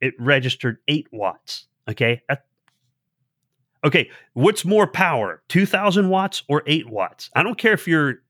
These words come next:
using renewable energy resources or a nuclear reactor, or we're on nuclear power here,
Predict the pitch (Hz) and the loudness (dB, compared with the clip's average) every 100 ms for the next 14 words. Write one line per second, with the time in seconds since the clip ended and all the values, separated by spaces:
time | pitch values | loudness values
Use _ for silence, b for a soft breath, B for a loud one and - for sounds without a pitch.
0 | _ 143 170 135 143 123 - 117 139 131 | _ -4 -2 2 0 0 -4 0 2 4
1 | 151 123 131 113 131 127 131 107 120 156 | 4 2 2 2 2 2 -2 -4 -4 -6
2 | - 107 98 - 117 113 - 113 107 110 | -6 -6 -6 -6 -6 -8 -6 -2 0 0
3 | 143 - 127 117 104 107 131 - 98 110 | 0 -2 -4 -4 -4 0 0 -2 -4 -4
4 | 104 120 165 120 139 139 123 107 135 143 | -2 0 2 4 2 2 -2 -2 -2 -2
5 | 113 98 127 92 92 | -2 0 2 0 -2